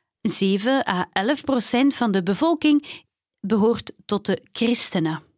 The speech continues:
Dan heb je ook nog traditionele godsdiensten dat ze daar hebben. Dat is een twee à vijf procent. En men schat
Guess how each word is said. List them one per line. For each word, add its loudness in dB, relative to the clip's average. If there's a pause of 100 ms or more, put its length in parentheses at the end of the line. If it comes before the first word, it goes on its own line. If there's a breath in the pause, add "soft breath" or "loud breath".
(1040)
Dan 0
heb 0
je -4
ook 0
nog 0 (640 loud breath)
traditionele 2 (140)
godsdiensten -2
dat -2
ze 0
daar -2
hebben. 2 (360 loud breath)
Dat -4
is -4
een 0
twee 0
à 0
vijf -6
procent. 0 (520 loud breath)
En 0
men 2
schat -2